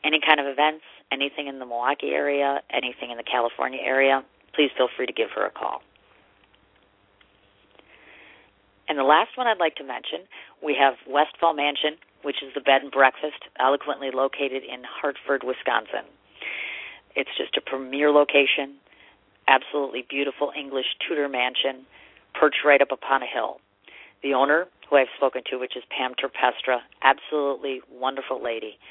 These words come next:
very accommodating, beautiful scenery, prices are affordable, and it's absolutely the most romantic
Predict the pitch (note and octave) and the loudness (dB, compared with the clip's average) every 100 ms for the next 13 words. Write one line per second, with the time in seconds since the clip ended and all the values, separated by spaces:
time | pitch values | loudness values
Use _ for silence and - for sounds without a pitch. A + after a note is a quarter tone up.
0 | - - _ _ - B2+ D#3 D3 D3+ C#3 | -20 -20 _ _ 4 6 8 6 2 0
1 | C#3 C3+ C3+ B2+ B2+ _ _ _ _ _ | 2 2 0 -8 -18 _ _ _ _ _
2 | _ _ _ _ - C3 C#3 D#3+ D#3 D#3+ | _ _ _ _ -12 -4 2 2 2 0
3 | - D3 C#3 C3+ B2+ - _ _ _ _ | 0 -2 -2 -6 -8 -12 _ _ _ _
4 | _ _ _ _ _ - - C#3+ - D3+ | _ _ _ _ _ -6 4 4 4 -6
5 | C#3 - C3 B2+ C#3 C#3 C3+ C3+ B2 _ | -6 -6 -4 -4 -2 0 2 0 -2 _
6 | _ _ C3+ B2 - D#3 D3+ - D3 C3 | _ _ -10 -10 0 4 4 2 -8 -8
7 | C3 A#2+ - A#2+ A#2+ A#2+ C3 | -10 -12 -10 -10 -6 -6 -6